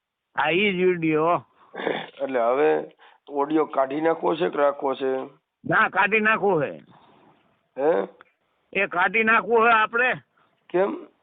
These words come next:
Speaker 1: ઈ બહુ ખીજાય ઓલો, ઈ મારા માથે બધું લખાણ લઈ લીધું છે, મને કે વીડિયો નહીં નીકળે તો હું ડબલ પૈસા લઈશ ને,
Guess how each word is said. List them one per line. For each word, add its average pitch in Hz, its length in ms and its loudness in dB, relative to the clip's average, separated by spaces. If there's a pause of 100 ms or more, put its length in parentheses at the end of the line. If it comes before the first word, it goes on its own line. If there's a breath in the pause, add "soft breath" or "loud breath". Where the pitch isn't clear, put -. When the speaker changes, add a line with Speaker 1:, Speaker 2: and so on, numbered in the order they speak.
(720)
Speaker 1:
ઈ 208 160 0
બહુ 208 340 4
ખીજાય 220 540 0
ઓલો, 190 400 0
ઈ 196 160 0
મારા 202 280 4
માથે 208 280 2
બધું 202 260 0
લખાણ 202 360 0
લઈ 196 240 -2
લીધું 202 360 -2
છે, 202 40 0
મને 196 200 -6
કે 190 80 -4
વીડિયો 196 360 -2
નહીં 208 240 -6
નીકળે 196 320 -6
તો 190 240 -4
હું 185 180 -4
ડબલ 185 260 -4
પૈસા 175 340 -6
લઈશ 180 300 -6
ને, 170 220 -6